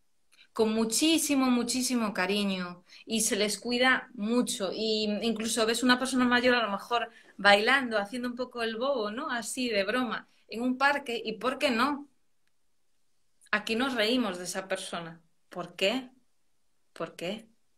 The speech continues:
Tienen derecho a bailar. No son mayores y ya se les ha acabado la vida y el mundo. Y afortunadamente a veces surgen vídeos virales y cosas que no de-, nos demuestran este tipo de cosas.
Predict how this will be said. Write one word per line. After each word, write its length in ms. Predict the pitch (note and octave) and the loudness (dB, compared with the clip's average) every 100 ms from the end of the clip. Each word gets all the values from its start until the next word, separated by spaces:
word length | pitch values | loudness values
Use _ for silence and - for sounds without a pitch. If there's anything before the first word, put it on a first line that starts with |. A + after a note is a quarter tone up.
| _ _ _ _ _ | _ _ _ _ _
Tienen 300 | - E3+ G#3 | -10 -6 2
derecho 340 | A3 G3 F#3 - | 2 2 0 -2
a 40 | |
bailar. 640 | D3+ D#3 F#3 C4+ A#3+ F#3+ - _ - | -2 4 8 8 6 0 -14 _ -8
No 100 | G3+ | -4
son 200 | A#3 A3 | 0 4
mayores 460 | G#3 G#3 A3 G3+ A3 | 6 8 6 4 -2
y 40 | |
ya 120 | G3+ | -4
se 200 | G3 G#3+ | -2 -2
les 220 | F#3+ G3 | 0 -2
ha 40 | G3+ | 0
acabado 320 | G3 F#3+ G3 | 2 4 4
la 160 | F3+ F3 | 2 0
vida 340 | G3+ G3 F#3 | 0 0 0
y 100 | F3+ | -2
el 120 | F3+ | -8
mundo. 500 | F#3+ G#3+ A3 F#3+ F#3 - - _ | -6 -6 -4 -4 -6 -8 -18 _
Y 160 | - A3 | -4 2
afortunadamente 1160 | G3+ - A3 A#3 A3 A#3+ C4+ D4 C#4 C#4+ C4+ - _ - | 2 0 -8 -6 -2 -2 -2 -2 -2 -2 -4 -10 _ -4
a 80 | G3+ | -4
veces 200 | G#3+ B3+ | -4 -6
surgen 340 | C4+ - A3+ | -6 -6 -6
vídeos 300 | G#3 A3+ A3+ | -4 -4 -2
virales 460 | A3 A3+ A#3 G#3+ G3 | 0 2 4 2 -2
y 60 | F#3+ | -8
cosas 520 | A3+ A#3+ - F#3+ - _ _ | -8 -8 -8 -10 -12 _ _
que 100 | - | -4
no 100 | G3 | 0
de-, 200 | G3 G3 | 0 -2
nos 280 | G3 G3 G3 | -4 -2 -2
demuestran 440 | F#3+ F#3+ G#3 A3+ G#3+ | -2 -4 -4 -6 -6
este 180 | G#3 | -6
tipo 200 | A3 A3+ A3 | -6 -2 -2
de 120 | F3+ | -2
cosas. 520 | D#3+ D#3+ - D#3+ - | -6 -10 -12 -18 -20